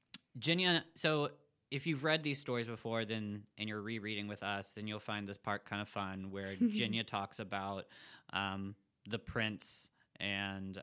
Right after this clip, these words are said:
Speaker 1: um, the royalty of Ravka,
Speaker 2: Yeah.
Speaker 1: um, just because we're getting a little snippet of a character that we don't get to meet until next book. Um,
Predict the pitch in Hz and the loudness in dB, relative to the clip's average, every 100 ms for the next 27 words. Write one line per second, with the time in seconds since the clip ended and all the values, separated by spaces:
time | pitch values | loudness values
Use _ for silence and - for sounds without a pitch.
0 | - 95 95 92 95 - 101 98 98 - | -8 -8 -6 -6 -8 -6 -4 -4 -4 -2
1 | 113 120 104 110 104 117 123 123 95 90 | 2 2 0 -2 -2 0 0 0 -4 -4
2 | - - - - 180 95 107 101 - 104 | -8 -20 -20 -8 -4 0 0 -2 -6 0
3 | 123 120 135 - 110 107 104 98 104 90 | 2 2 -4 -2 0 0 -2 -4 -6 -4
4 | 92 95 90 90 - 87 - 85 82 - | -4 -4 -6 -8 -8 -10 -6 -6 -6 -10
5 | 85 85 87 - - 92 87 - 120 98 | -10 -10 -12 -14 -10 -8 -8 -4 -2 -2
6 | - 98 101 113 110 98 98 95 98 95 | -4 -4 -4 -4 -4 -4 -8 -8 -6 -6
7 | 85 90 90 85 - - 71 - - - | -8 -8 -6 -8 -8 -10 -10 -10 -20 -20
8 | - - - - 92 90 90 | -20 -20 -10 -4 -2 -4 -8